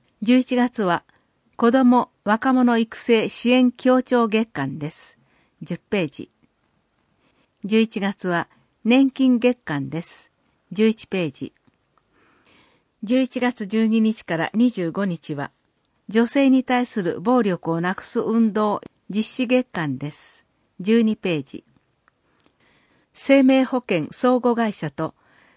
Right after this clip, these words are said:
健康増進連携協定を締結。十三ページ。明るい選挙啓発標語コンクール入選作品。十三ページ。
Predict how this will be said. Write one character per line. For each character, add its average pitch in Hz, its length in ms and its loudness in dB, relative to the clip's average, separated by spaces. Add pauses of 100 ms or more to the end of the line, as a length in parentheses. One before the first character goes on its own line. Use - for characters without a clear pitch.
(140)
健 254 260 2
康 247 200 4
増 233 200 2
進 214 320 -4
連 247 320 2
携 240 180 2
協 226 240 -2
定 147 180 -6
を 143 180 -6
締 175 260 -4
結。 - 400 -10 (440)
十 233 180 0
三 220 240 -4
ペ 175 220 -4
ー 123 40 -8
ジ。 - 180 -18 (1600)
明 247 260 0
る 247 100 2
い 240 80 0
選 226 340 0
挙 - 200 -4 (100)
啓 254 180 2
発 247 260 -2
標 247 260 2
語 233 140 0
コ 226 180 0
ン 226 60 0
ク 196 220 -2
ー 151 40 -4
ル 147 220 -4 (100)
入 240 180 4
選 233 240 0
作 220 300 -6
品。 - 260 -8 (640)
十 233 180 0
三 220 260 -2
ペ 180 240 -4
ー - 20 -6
ジ。 - 220 -16